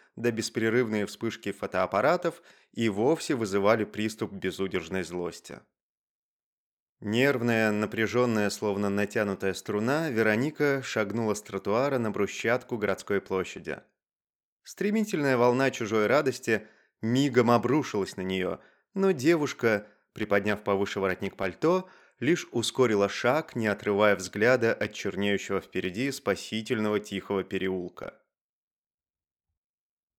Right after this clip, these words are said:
Вдруг чьи-то сильные руки обхватили ее за талию, закружили. Вероника даже вскрикнула от неожиданности.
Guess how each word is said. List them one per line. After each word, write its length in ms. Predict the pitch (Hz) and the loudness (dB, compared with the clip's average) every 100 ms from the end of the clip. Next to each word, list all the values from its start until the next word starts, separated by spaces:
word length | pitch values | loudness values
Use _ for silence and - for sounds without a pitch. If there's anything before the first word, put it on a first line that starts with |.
| - | -12
Вдруг 600 | 95 107 131 175 - - | -6 0 2 0 -4 -12
чьи-то 500 | - 110 131 127 117 | -8 -4 -4 0 -2
сильные 500 | - 123 110 107 104 | 0 -4 0 2 2
руки 300 | 135 147 120 | 2 0 -2
обхватили 720 | 117 113 - 131 131 170 127 | 0 -4 -4 -2 -2 0 0
ее 240 | 110 110 | 2 2
за 140 | 98 127 | 2 2
талию, 500 | 190 190 131 107 - _ - | 4 4 6 4 0 _ -8
закружили. 840 | 107 151 107 101 175 104 85 - _ _ _ _ _ | -6 0 0 4 2 2 0 -4 _ _ _ _ _
Вероника 480 | 104 104 107 117 117 | 2 4 4 2 0
даже 320 | 107 104 107 | 2 2 0
вскрикнула 600 | 104 - 143 123 107 98 | -2 -4 -4 -2 0 2
от 140 | 90 107 | 0 0
неожиданности. 800 | 110 110 104 87 87 - 82 | -4 -2 -4 -6 -8 -10 -12